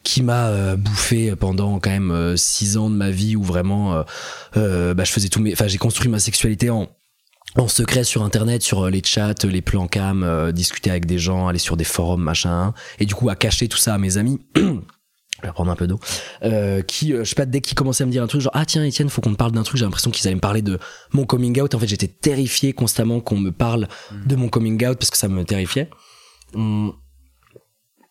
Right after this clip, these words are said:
Speaker 1: Mais après, quand je l'ai fait, mon coming out, et que finalement c'est très bien passé, et que j'ai commencé à faire ma vie sexuelle, euh, bah, notamment via justement Internet et des forums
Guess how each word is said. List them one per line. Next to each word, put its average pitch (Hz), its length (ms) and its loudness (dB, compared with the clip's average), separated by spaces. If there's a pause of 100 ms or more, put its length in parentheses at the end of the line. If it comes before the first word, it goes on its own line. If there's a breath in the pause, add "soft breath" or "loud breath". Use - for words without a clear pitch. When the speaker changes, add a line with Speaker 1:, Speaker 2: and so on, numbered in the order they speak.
(540)
Speaker 1:
Mais 110 80 2
après, 135 160 0
quand 113 140 0
je 92 100 0
l'ai 95 80 0
fait, 143 160 0
mon 113 140 0
coming 90 260 0
out, 117 140 -2
et 87 40 0
que - 60 -6
finalement 95 300 0
c'est - 100 -4
très - 140 -4
bien 87 100 2
passé, 92 300 0 (720)
et 117 60 2
que 95 60 -2
j'ai 98 80 0
commencé 98 360 2
à 101 40 0
faire 92 180 0
ma 87 120 2
vie 90 120 0
sexuelle, 98 500 0
euh, 60 120 0 (560 loud breath)
bah, 80 180 2 (200)
notamment 101 480 2
via 101 320 0
justement 101 400 0
Internet 98 380 0
et 90 40 0
des 82 120 0
forums 104 400 0